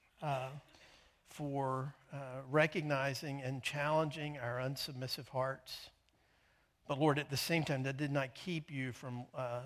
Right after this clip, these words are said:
living and dying and rising again for us. It did not keep you from building us into your church. It did not keep you from, um, pursuing us.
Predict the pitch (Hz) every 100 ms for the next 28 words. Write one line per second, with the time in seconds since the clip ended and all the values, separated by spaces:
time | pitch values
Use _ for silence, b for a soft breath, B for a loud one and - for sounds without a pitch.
0 | 160 151 151 165 170 170 - 127 117 120
1 | 127 135 143 135 117 110 123 117 127 117
2 | 120 127 - 127 123 120 123 117 139 143
3 | - 175 175 - 127 113 - 123 117 135
4 | 139 143 135 127 - 135 120 117 - 151
5 | 147 - 127 143 151 147 - 180 175 147
6 | 127 123 - 131 123 117 123 B B B
7 | B B - 131 120 135 - - - 127
8 | - 151 147 147 139 139